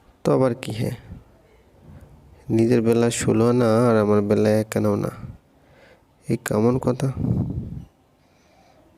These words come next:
এটা হতে দেব না আমি।" হুম। আমার কথা শেষ হতে না হতে তিনি দু কদম এগিয়ে আসলেন আমার দিকে, কিন্তু আমি নিজ জায়গায় ছাড়লাম না।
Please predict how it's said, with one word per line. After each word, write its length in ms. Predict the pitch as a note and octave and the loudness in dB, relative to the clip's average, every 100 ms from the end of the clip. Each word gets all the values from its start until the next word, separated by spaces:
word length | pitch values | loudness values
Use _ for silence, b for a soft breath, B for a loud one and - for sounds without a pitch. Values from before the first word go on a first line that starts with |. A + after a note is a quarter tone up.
| - - - - | -20 -14 -12 -4
এটা 280 | - C3+ C#3 | -2 2 2
হতে 240 | B2+ A2+ | 4 4
দেব 180 | G#2+ G#2 | 2 2
না 100 | G2 | 2
আমি।" 160 | F2+ - | 0 -2
হুম। 760 | - - - A2+ G#2+ - - - _ _ _ _ b b b b _ - - | -2 0 0 -4 -4 -6 -6 -8 _ _ _ _ b b b b _ -8 -2
আমার 180 | A2+ | -2
কথা 220 | A2 A2 A2 | 0 0 -2
শেষ 300 | - A#2+ - | 0 0 -2
হতে 220 | - B2 | 0 0
না 140 | B2 | 2
হতে 480 | B2+ C3 A2+ G2+ A2+ A#2 | 0 0 0 2 0 0
তিনি 280 | A2+ A2 G#2+ | 0 2 2
দু 180 | G#2+ | 0
কদম 480 | G2+ G#2 G2+ A#2 C3+ | 0 0 0 0 2
এগিয়ে 280 | A2+ G2+ G2+ | 2 2 2
আসলেন 340 | G2+ - G2+ | 0 -2 -2
আমার 200 | F#2+ G2+ | 0 -2
দিকে, 200 | - - - - B B B B B B _ _ - - | -4 -8 -10 -16 B B B B B B _ _ -10 -6
কিন্তু 220 | D3 B2+ | -2 0
আমি 280 | G#2+ A2+ A#2 | 0 2 4
নিজ 360 | A2+ A2+ A2+ | 4 2 0
জায়গায় 240 | A2 A2 A2+ | 0 2 2
ছাড়লাম 360 | - G#2 G2 | 0 -2 -2
না। 80 | - | -4